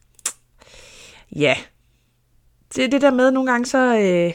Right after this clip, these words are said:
så sker der lige lidt meget. Nå, men jeg vil egentlig fortælle, hvad der er sket siden sidst, men, men nu skal jeg lige tænke to måneder igennem. Det havde jeg ikke regnet med. Vi kan tage det sådan basic.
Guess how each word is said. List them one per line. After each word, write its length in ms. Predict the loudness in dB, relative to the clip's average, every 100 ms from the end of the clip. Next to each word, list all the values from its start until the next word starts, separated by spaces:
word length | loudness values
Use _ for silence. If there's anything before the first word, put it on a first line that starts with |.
| -10 _ _ -18
så 140 | -12
sker 240 | -6 -2 0
der 100 | 0
lige 160 | -2
lidt 120 | -2
meget. 300 | -2 -2 -2
Nå, 100 | -4
men 60 | -2
jeg 120 | 0
vil 80 | 0
egentlig 180 | -2 -4
fortælle, 300 | -4 -2 0
hvad 100 | 0
der 40 |
er 60 | -2
sket 260 | -2 -4
siden 160 | -4 -6
sidst, 300 | -4 -4 -4
men, 260 | -4 -2 -4
men 100 | -4
nu 120 | -4
skal 140 | -2
jeg 60 | -2
lige 100 | -2
tænke 220 | -4 -4
to 120 | -4
måneder 320 | -2 0 2
igennem. 320 | 0 0 -2 -2
Det 180 | -2
havde 180 | -2 -2
jeg 60 | -2
ikke 140 | -2
regnet 280 | -2 -2 -4
med. 160 | -6 -8 -12 -20 -8 -2
Vi 100 | 0
kan 100 | 2
tage 180 | 0
det 80 | 0
sådan 260 | -2 -4 -6 _
basic. 500 | 0 0 0 -6 -8